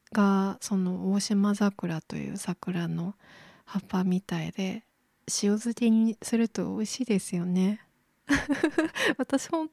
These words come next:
当、あの、食べ物には目がないので、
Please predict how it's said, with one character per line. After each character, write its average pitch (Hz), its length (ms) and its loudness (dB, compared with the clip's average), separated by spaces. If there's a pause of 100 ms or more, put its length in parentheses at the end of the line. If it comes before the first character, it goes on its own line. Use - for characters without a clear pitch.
当、 311 200 0
あ - 580 0
の、 247 120 0
食 262 240 0
べ 277 120 4
物 294 280 4
に 196 180 6
は 185 100 2
目 208 240 6
が 190 160 2
な 180 200 2
い 180 80 2
の 175 180 -4
で、 175 360 -4